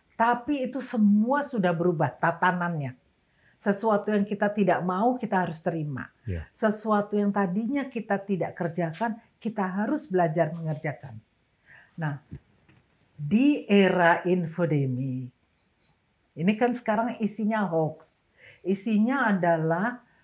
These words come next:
Speaker 1: eh, banyak informasi, terlalu banyak informasi
Speaker 2: Ya.
Speaker 1: masuk, sehingga publik itu tidak tahu mana yang benar.
Speaker 2: Ya.
Speaker 1: Nah, dan mana yang salah. Nah, di sini kesempatannya adalah
Speaker 2: Hmm.
Speaker 1: bahwa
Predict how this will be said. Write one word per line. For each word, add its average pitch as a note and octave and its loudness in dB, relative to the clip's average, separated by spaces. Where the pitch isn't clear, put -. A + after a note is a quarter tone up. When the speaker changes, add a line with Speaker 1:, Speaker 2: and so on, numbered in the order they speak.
Speaker 1:
eh, F#3 -2
banyak A3 4
informasi, G3+ 0
terlalu A#3+ 2
banyak F#3 2
informasi E3+ -6
Speaker 2:
Ya. F#2 -12
Speaker 1:
masuk, E3 -2
sehingga A3+ 2
publik G3+ 0
itu G#3+ -6
tidak F3+ -2
tahu F3+ -4
mana F3 0
yang F3+ -4
benar. D#3 -4
Speaker 2:
Ya. E2+ -10
Speaker 1:
Nah, C#3+ -10
dan F3 2
mana E3 0
yang E3+ -2
salah. E3 0
Nah, F3+ 0
di D#3 0
sini C#4 -2
kesempatannya E3 0
adalah D#3 0
Speaker 2:
Hmm. D#3 0
Speaker 1:
bahwa C#3 0